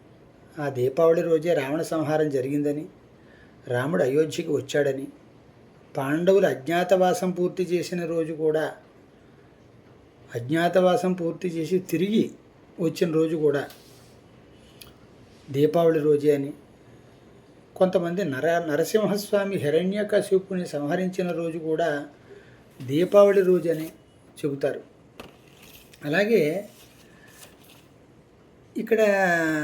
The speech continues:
ధర్మరాజు రాజసూయ యాగం దిగ్విజయంగా పూర్తి చేసిన రోజు కూడా దీపావళి అని ఒక కథనం ఉంది. వామనుడు మూడు అడుగుల నేల బలిచక్రవర్తి వద్ద పుచ్చుకోవడం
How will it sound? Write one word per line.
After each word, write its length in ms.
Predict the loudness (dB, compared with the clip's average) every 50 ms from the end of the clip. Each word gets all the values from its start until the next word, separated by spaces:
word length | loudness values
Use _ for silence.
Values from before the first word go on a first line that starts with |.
| -4 -4 -6 -6 -8 -10 -12 -14 -18 -20 -20 _ _ _ _ _ _ -20 -20 -20 -20 -20 -20 -20 -20 _ -14
ధర్మరాజు 680 | -10 -6 -4 -2 0 2 4 4 4 6 4 4 4 4
రాజసూయ 640 | 2 2 2 0 0 0 0 0 2 4 4 4 6
యాగం 460 | 6 6 4 4 4 0 -2 -4 -4
దిగ్విజయంగా 640 | -6 -6 -6 -6 -6 -6 -4 -2 -2 -2 -2 -2 -2
పూర్తి 380 | -2 0 -2 -2 -4 -4 -4 -4
చేసిన 300 | -4 -4 -4 -6 -8 -6
రోజు 200 | -6 -6 -6 -4
కూడా 240 | -4 -2 -2 -2 -2
దీపావళి 640 | -4 -4 -6 -4 -2 -2 -2 0 -2 -2 -6 -8 -12 _ _ -20 -20 _ _ _ _ _ -18 -10 -4
అని 300 | -2 0 0 0 0 -2
ఒక 360 | -4 -4 -4 -4 -4 -4 -4
కథనం 300 | -4 -4 -4 -4 -4 -4
ఉంది. 280 | -4 -6 -8 -10 -12 -14 -16 -20 -20 _ _ -20 -20 -20 -20 -20 -20 -20 -20 -20 -20 -14 -10
వామనుడు 540 | -8 -8 -6 -4 -2 0 0 0 2 0 0
మూడు 300 | 0 -2 0 0 2 2
అడుగుల 300 | 2 0 -2 -4 -4 -4
నేల 260 | -4 -4 -2 -2 -2
బలిచక్రవర్తి 800 | -2 -2 -4 -6 -4 -4 -6 -6 -4 -2 0 0 0 0 -2 -4
వద్ద 500 | -8 -6 -6 -6 -2 0 0 0 0 -2
పుచ్చుకోవడం 720 | -4 -6 -8 -12 -12 -12 -8 -2 0 0 2 0 0 -4